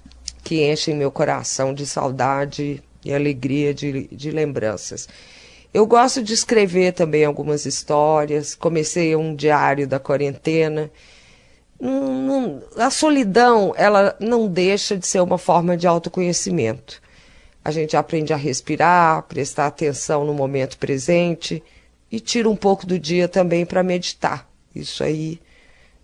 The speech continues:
é uma coisa muito boa. Bom, pra terminar,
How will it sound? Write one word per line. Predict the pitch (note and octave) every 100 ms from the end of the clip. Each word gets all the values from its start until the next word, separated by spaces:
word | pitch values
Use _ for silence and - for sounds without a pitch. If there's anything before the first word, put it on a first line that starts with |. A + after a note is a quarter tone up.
| _ _
é | -
uma | D3 D3+
coisa | D3+ D#3+ D#3
muito | D#3+ F3 F#3+
boa. | D#3 B2 A#2 A2 A2+ _ - _ _ -
Bom, | F#3+ D#3
pra | C#3+ E3+
terminar, | F3 G3+ F#3+ F3 F3 F3+ G3 G3+